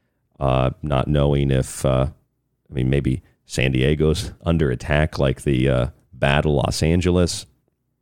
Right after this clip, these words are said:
So really, really inter-, if you never heard about that story, what a, a fascinating story. Um,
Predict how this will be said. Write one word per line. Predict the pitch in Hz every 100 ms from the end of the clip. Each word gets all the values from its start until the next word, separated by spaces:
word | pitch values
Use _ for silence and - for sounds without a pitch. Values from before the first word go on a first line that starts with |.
| _ _ _ _
So | - 64
really, | 64 71 67
really | 50 76 69
inter-, | 71 -
if | 76
you | 85
never | 73
heard | 69 73
about | 64 65
that | 65
story, | - - 64
what | 71
a, | 65 -
a | 78 -
fascinating | - 76 73 71 64 55
story. | - 73 67 65 _ _ _ _ _ _ _
Um, | 69 67 60 60